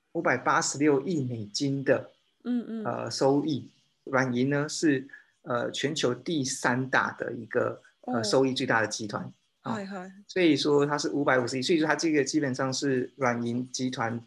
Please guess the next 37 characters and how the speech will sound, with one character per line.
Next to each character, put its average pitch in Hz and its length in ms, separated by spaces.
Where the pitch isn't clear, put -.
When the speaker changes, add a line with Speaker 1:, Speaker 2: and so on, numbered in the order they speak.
Speaker 1:
的 127 240
三 131 560
分 127 540
之 123 480
一 147 240
左 131 260
右。 131 260
在 233 180
另 214 240
外 175 140
一 151 40
个 131 120
角 120 180
度， 131 80
大 151 160
家 151 80
不 143 60
太 139 160
认 131 240
识 123 380
软 110 220
银 123 140
集 127 140
团 107 180
的 120 80
话， 107 80
台 135 180
湾 151 220
最 143 180
大 131 220
的 117 140
一 120 80
个 117 340
公 123 220
司 120 260
叫 117 220
做， 110 440